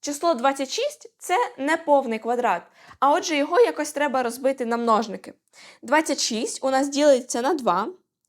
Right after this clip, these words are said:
І що буде, якщо двадцять шість поділити на два? Двадцять шість ділити на два — це тринадцять. Отже, в нас зараз є множники два та тринадцять, але обидва множники у нас, і два, і тринадцять, — це прості числа.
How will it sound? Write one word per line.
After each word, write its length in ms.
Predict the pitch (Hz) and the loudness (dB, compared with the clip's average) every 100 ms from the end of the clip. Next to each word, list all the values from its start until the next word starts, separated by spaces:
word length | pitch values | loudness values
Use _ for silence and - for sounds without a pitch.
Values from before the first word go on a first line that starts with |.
| _ - - | _ -20 -8
І 60 | 254 | -2
що 180 | - | 2
буде, 240 | 480 403 269 | 2 4 2
якщо 260 | 254 294 | 2 -2
двадцять 340 | 226 240 247 240 | 0 0 0 -4
шість 380 | - 339 - - | -4 -4 -6 -12
поділити 500 | - 214 226 262 262 | -6 -2 2 2 0
на 120 | 226 | -6
два? 320 | 220 190 - - _ _ _ _ _ | -4 -2 -2 -6 _ _ _ _ _
Двадцять 280 | 339 294 359 | -6 -4 -2
шість 220 | 403 415 | -2 -2
ділити 340 | 285 262 269 247 | 0 2 2 0
на 140 | 233 | -4
два — 200 | 202 294 539 - - | 0 0 0 -4 -6
це 280 | - 311 403 | 0 0 0
тринадцять. 680 | 320 277 262 190 - - - _ _ _ _ _ _ | 0 2 2 -2 -4 -12 -20 _ _ _ _ _ _
Отже, 260 | - 262 254 | 2 2 2
в 60 | |
нас 320 | 247 302 339 - | 2 2 0 -6
зараз 440 | 226 254 233 226 | 2 4 4 0
є 140 | 247 233 | -2 -2
множники 520 | 233 240 262 202 214 | 0 0 0 -4 -4
два 260 | 196 240 208 | 2 2 2
та 140 | 247 | -2
тринадцять, 680 | 254 320 233 185 233 370 _ - - - | -2 -2 0 -2 -4 -8 _ -20 -20 -2
але 420 | 285 320 359 330 - - | 2 6 6 4 0 -2
обидва 440 | 262 339 254 240 | 0 0 0 0
множники 600 | 254 523 494 370 - 254 | 0 0 0 -4 -4 -4
у 80 | 262 | 0
нас, 220 | 247 233 262 | 0 -2 -2
і 60 | |
два, 200 | 226 262 | 0 2
і 140 | 240 233 | 2 0
тринадцять, — 500 | 254 427 508 359 - | 0 0 0 -4 -4
це 100 | 359 | -4
прості 360 | 359 285 277 | -2 -4 -4
числа. 440 | 269 226 208 - | -2 -2 -2 -6